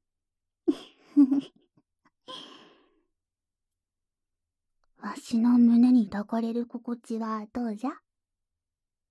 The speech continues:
血が巡っておらんから、ひんやりしてるじゃろうか。<laughs> 悪くなかろう？<laughs> さあ、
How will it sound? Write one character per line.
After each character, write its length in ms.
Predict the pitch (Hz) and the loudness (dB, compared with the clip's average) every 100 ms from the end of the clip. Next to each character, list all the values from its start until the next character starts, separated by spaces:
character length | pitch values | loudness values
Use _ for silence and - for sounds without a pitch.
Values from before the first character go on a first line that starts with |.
| _ _ _ | _ _ _
血 220 | - 185 | -16 -12
が 180 | 185 185 | -8 -4
巡 340 | 175 175 185 | -4 -4 -8
っ 40 | 190 | -10
て 200 | - 220 | -8 -6
お 140 | 220 | -6
ら 140 | 240 | -6
ん 120 | 254 285 | -8 -8
か 180 | 254 | -8
ら、 480 | 220 202 202 202 - - - - | -8 -8 -10 -10 -14 -20 -18 -2
ひ 80 | |
ん 140 | 254 311 | 0 0
や 140 | 415 | 0
り 160 | 330 233 | -4 -6
し 80 | - | -6
て 120 | 208 | -8
る 140 | 220 | -6
じ 100 | 220 | -6
ゃ 120 | 214 202 | -8 -8
ろ 260 | 196 202 | -12 -16
う 40 | 196 | -16
か。 560 | 190 185 185 - - _ _ _ _ _ _ _ _ | -18 -16 -16 -18 -20 _ _ _ _ _ _ _ _
<laughs> 380 | 214 196 - _ _ _ _ _ _ _ _ _ _ _ _ _ - | -14 -14 -18 _ _ _ _ _ _ _ _ _ _ _ _ _ -10
悪 300 | 190 196 202 | -10 -10 -14
く 180 | - | -8
な 220 | 175 185 190 | -6 -6 -10
か 240 | 220 214 | -12 -10
ろ 340 | 226 262 403 - _ _ _ _ _ _ _ _ _ _ _ _ _ _ | -6 -4 -4 -8 _ _ _ _ _ _ _ _ _ _ _ _ _ _
う？ 0 | |
<laughs> 60 | 370 - - 381 392 - _ _ _ _ _ _ _ _ _ _ _ _ _ _ _ _ _ _ _ _ _ _ _ _ _ _ _ _ _ _ _ _ _ _ - | -8 -6 -12 -12 -12 -14 _ _ _ _ _ _ _ _ _ _ _ _ _ _ _ _ _ _ _ _ _ _ _ _ _ _ _ _ _ _ _ _ _ _ -12
さ 160 | |
あ、 60 | 240 | -6